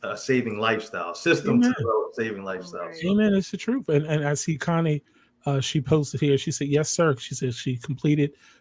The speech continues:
Speaker 2: the fifty-two
Speaker 1: Very
Speaker 2: week
Speaker 1: nice.
Speaker 2: dollar savings last year, and she said
Speaker 1: Very
Speaker 2: she's gonna
Speaker 1: nice.
Speaker 2: continue it this year. Oh, that's what's
Speaker 1: Very
Speaker 2: up.
Speaker 1: nice. Very nice.
Speaker 2: Wow, man. Listen.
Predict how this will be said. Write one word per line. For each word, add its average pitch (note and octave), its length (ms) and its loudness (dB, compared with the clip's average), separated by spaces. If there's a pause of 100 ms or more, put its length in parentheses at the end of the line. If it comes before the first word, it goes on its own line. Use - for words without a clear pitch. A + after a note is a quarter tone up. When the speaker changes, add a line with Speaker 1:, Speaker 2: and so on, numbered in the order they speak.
Speaker 2:
the C#3+ 60 -2
fifty-two D#3 380 0
Speaker 1:
Very D3 120 6
Speaker 2:
week D3 80 4
Speaker 1:
nice. A2 100 2
Speaker 2:
dollar C#3+ 220 4
savings D3+ 440 2
last C#3+ 340 4
year, D3+ 200 2
and A#2+ 180 -2
she - 100 -8
said B2+ 140 0
Speaker 1:
Very - 80 -2
Speaker 2:
she's C3+ 80 -2
gonna C3+ 140 2
Speaker 1:
nice. C3+ 80 -2
Speaker 2:
continue D3 440 0
it C#3+ 160 2 (380)
this E3 320 6
year. A#2 220 0
Oh, D#3 100 4
that's - 240 0
what's - 140 0
Speaker 1:
Very A2+ 120 0
Speaker 2:
up. - 140 -4
Speaker 1:
nice. - 100 -20 (240)
Very G#2 220 -4
nice. F3+ 160 0
Speaker 2:
Wow, G#3+ 240 4
man. F3+ 400 2
Listen. G3 500 4